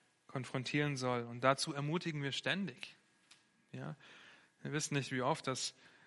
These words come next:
auch bei uns in der Gemeinde passiert, dieser erste Schritt, dass unter vier Augen eine Beziehung wiederhergestellt wird. Ja, im Endeffekt ist das der erste Schritt der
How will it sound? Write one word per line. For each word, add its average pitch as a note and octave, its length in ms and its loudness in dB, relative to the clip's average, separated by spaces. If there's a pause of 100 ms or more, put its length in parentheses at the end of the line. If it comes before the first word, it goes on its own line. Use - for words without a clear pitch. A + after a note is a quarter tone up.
(400)
auch C3+ 160 4
bei C3+ 100 -2
uns C3+ 180 -2
in C#3 80 -2
der B2+ 100 0
Gemeinde C#3 360 2
passiert, - 680 2
dieser B2 200 -2
erste D#3+ 380 2
Schritt, F#3+ 360 -2
dass - 180 -4 (340)
unter B2+ 240 -2
vier G3 440 4
Augen D#3 540 2 (160)
eine C3+ 220 0
Beziehung D3 500 0
wiederhergestellt D3 960 0
wird. D#3 460 -2 (680)
Ja, E3+ 120 8
im D#3+ 80 4
Endeffekt G3+ 480 6
ist E3+ 160 2
das D#3+ 200 2 (760)
der D3 140 8
erste F#3 340 10
Schritt G3 360 4
der D3 240 4